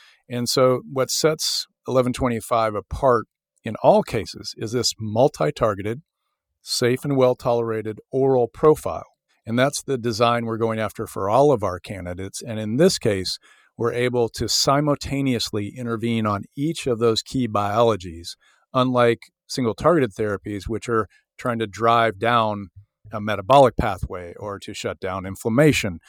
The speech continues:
or fibrotic measures while the disease insult is continuing. And that's why we think we're well set up to be a first-line therapy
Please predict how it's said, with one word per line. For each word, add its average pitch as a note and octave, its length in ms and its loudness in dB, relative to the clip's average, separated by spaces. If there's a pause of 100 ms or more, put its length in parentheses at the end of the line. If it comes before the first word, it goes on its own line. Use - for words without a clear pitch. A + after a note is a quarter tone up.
(260)
or G#2 260 -6
fibrotic A#2 600 2
measures F#2+ 400 -8 (100)
while B2 260 4
the A2+ 280 -2 (320)
disease A#2+ 440 -2
insult A2+ 520 -2
is G#2+ 120 -6
continuing. A#2+ 540 -2 (720)
And A2 140 -8
that's A#2 200 0
why A#2 160 0
we A2+ 140 0
think A2 240 -6
we're A2+ 340 2
well A#2 380 0
set A#2+ 240 0
up A2 220 0
to A#2 100 -12
be G#2+ 300 -6
a G#2+ 220 -4
first-line G#2+ 680 -2
therapy G#2+ 540 2